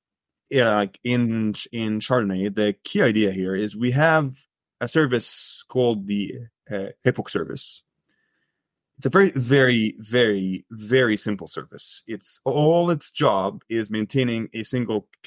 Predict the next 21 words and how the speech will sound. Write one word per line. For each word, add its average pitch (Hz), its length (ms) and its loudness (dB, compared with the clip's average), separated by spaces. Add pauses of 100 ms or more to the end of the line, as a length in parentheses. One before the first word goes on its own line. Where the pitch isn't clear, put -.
(100)
uh, 98 240 -8
counter. 87 320 -12 (640)
That 143 280 0
counter 165 680 0 (260)
is 123 160 -2
not 135 580 0 (260)
incremented 120 800 0
by 107 300 0
transactions. 104 840 -6
It 110 160 -8 (680)
is - 140 -6
spontaneously, 123 920 0
like, 98 420 -6
o-, - 160 -10 (180)
o-, 101 280 -10 (160)
o-, 101 200 -2 (140)
o-, 101 500 -4 (120)
on 113 100 4
a 110 60 2
timer, 104 480 -4 (840)
just - 320 -2